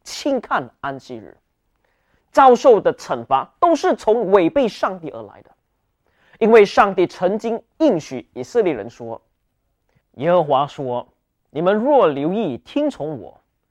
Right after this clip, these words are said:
在安息日不担什么担子进入这城的各门，只以安息日为圣日。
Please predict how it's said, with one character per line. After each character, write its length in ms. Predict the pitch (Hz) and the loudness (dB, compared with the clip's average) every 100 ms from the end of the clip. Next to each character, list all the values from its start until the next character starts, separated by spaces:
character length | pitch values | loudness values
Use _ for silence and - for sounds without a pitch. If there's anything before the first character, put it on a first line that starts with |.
| _ _ - | _ _ 0
在 240 | 233 175 | 0 0
安 220 | 190 180 170 | -4 -4 -4
息 180 | 175 | -6
日 240 | 160 147 104 - | -6 -6 -10 -10
不 100 | 185 | -8
担 240 | 190 180 | -6 -6
什 140 | 170 139 | -6 -10
么 100 | 131 - | -10 -6
担 260 | 233 240 240 | -6 -6 -10
子 220 | 101 73 | -14 -18
进 220 | _ 180 165 | _ -8 -6
入 180 | 147 | -6
这 200 | 117 165 | -6 -6
城 300 | - - 110 | -8 -14 -12
的 80 | 147 | -12
各 240 | - 185 87 | -6 -8 -8
门， 200 | 78 85 _ _ _ _ _ _ _ | -18 _ _ _ _ _ _ _ _
只 180 | - 285 | 0 4
以 140 | 285 - - | 4 0 -4
安 320 | 247 254 247 | -4 -2 -4
息 220 | - 262 | -4 -4
日 240 | 214 165 104 90 | -2 -4 -6 -10
为 160 | 98 | -10
圣 300 | 123 - 156 | -8 -10 -10
日。 200 | 131 98 | -12 -16